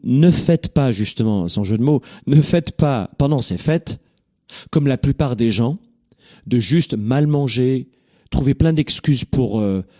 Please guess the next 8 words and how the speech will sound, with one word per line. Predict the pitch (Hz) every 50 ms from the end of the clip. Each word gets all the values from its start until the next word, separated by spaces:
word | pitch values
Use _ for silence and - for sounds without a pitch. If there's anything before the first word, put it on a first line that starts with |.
| _ _ - -
manger | 107 123 131 131 113 107 127 131 123
et | 117
boire | 92 90 101 135 131 131 123 107 113 -
à, | - 104 98 95
à | 95 - - 113
outrance, | 123 135 127 - 170 143 135 135 135 139 135 - - - - -
ne | 120
plus | 110 - - 143